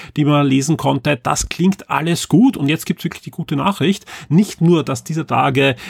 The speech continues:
das ursprüngliche Baldur's Gate Dark Alliance jetzt wieder verfügbar ist und re-released wurde, also wer wieder Top-Down dieses Spiel spielen möchte, der kann jetzt zuschlagen. Nein,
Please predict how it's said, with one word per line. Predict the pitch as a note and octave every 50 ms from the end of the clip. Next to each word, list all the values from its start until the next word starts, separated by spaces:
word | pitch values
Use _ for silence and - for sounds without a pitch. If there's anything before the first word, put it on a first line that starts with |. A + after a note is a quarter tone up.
| D#3 - -
das | - C3 - -
ursprüngliche | - E3+ G3 A3 G#3+ - - D#3 D3 B2 A#2+ B2+
Baldur's | A#2+ C3 C3 C3 C3 C#3 B2+ -
Gate | - C3+ C3+ B2 -
Dark | C3+ - - C#3
Alliance | C3 B2+ B2 B2+ C3 B2 -
jetzt | D3+ D#3 - - D3+
wieder | E3+ E3+ A#2+
verfügbar | B2+ A#2+ - A3+ C4 - - - C3 B2
ist | D3+ G3 G3 -
und | C#3 C3+ C3 A#2+ - -
re-released | D3+ G3 A3 F#3+ D#3 C3+ B2 C3 D3 B2+ - - -
wurde, | B2+ C3+ D3 E3
also | D3 A2+ B2+ A2
wer | A2 C3+ D3+ E3+ D3+ B2+ B2
wieder | C3+ C#3 E3 D#3 C#3+ - - - - - F3 - -
Top-Down | - D3 - - - C#3+ C3 C#3 C#3+ D3+ D#3+ E3 E3 D#3 B2
dieses | - D3+ C#3+ D3 C#3+ C#3 B2+
Spiel | - - - - D#3 D#3 D#3 C#3
spielen | - - D#3 E3+ E3+ E3
möchte, | D3+ D3+ B2 - D3+ -
der | - D3
kann | D3 - - - C#3 C#3+ D#3 D#3
jetzt | C#3+ D3 C#3+ - - - -
zuschlagen. | - E3+ F#3 E3 - F3+ F3 F3 F3 D#3+ C#3+
Nein, | C3+ C3+ C3+ C#3 D#3 F#3+ A#3 B3+ B3 G3+